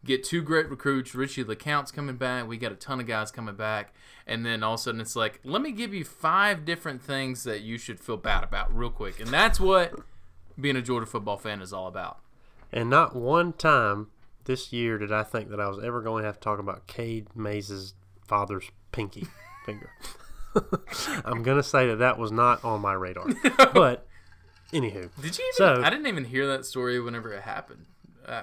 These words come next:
Speaker 1: I,
Speaker 2: Uh,
Speaker 1: I don't remember it. I feel like it
Speaker 2: no,
Speaker 1: would've been
Speaker 2: that,
Speaker 1: big.
Speaker 2: yeah, that, that,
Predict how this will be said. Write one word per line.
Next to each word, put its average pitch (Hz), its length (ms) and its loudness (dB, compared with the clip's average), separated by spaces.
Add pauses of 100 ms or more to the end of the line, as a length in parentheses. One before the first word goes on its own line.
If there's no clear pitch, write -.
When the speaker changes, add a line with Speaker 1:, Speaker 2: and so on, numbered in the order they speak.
(140)
Speaker 1:
I, 127 60 -4
Speaker 2:
Uh, 110 300 2
Speaker 1:
I 135 100 -4
don't 190 120 0
remember 131 360 -6
it. - 100 -20 (640)
I - 40 -20
feel 185 160 0
like 165 100 2
it 113 40 2
Speaker 2:
no, 110 80 2
Speaker 1:
would've 104 160 2
been 107 120 0
Speaker 2:
that, 107 60 -4
Speaker 1:
big. 143 280 -4 (560)
Speaker 2:
yeah, 120 320 -2
that, 113 320 -4
that, 117 240 -4